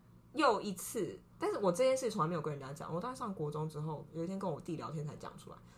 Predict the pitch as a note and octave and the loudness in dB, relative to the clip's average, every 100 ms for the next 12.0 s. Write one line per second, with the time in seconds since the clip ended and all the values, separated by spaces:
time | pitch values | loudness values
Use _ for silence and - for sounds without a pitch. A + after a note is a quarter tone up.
0 | - - D#4 C#4+ - C#4 G#3+ D3 - - | -10 -2 0 2 0 2 2 2 -6 -20
1 | - - A#3 A3+ G#3 C4 F#3 A3 F#3 B2 | -2 0 2 2 4 6 4 2 0 0
2 | F3+ E3 D3+ D3 C#3+ C3+ C#3+ D3+ - - | -2 -2 -2 -4 -6 -10 -10 -10 -12 -14
3 | - - - - D4 C#4+ C#4+ C4 F#3 D#3 | -16 -20 -12 2 4 4 0 4 4 4
4 | - C3+ F3 C#3+ - D3+ B2+ D#3 F#3 G3 | 0 0 -2 -2 -2 -2 -2 0 -2 0
5 | D#3 B2+ - B2+ B2+ C#3+ C#3 E3 A3+ D3+ | -2 -4 -6 -6 -6 -6 -4 -2 0 0
6 | D#3+ E3+ F#3 D3+ C#3+ - - D3+ C3+ C3 | -2 -2 -2 -4 -4 -8 -8 -8 -8 -8
7 | - B2 A#2+ - - - - - - - | -10 -12 -14 -16 -20 -20 -20 -20 -20 -20
8 | - A#3+ F3 C#3+ D#3 A#2 F3+ C#4 A3 A#3 | -2 0 0 0 0 0 0 0 2 2
9 | E3+ D3 D3+ - - D3+ - G#3+ A3 G#3 | 0 -4 -6 -8 -8 -8 -4 -4 -2 -4
10 | G3 F3+ - - - - - - - - | -2 -4 -6 -12 -20 -20 -20 -20 -20 -14
11 | - A#3 D#3+ D3+ D3+ D#3 D3 C3+ C#3 - | -6 -2 0 -2 -4 -4 -4 -6 -10 -12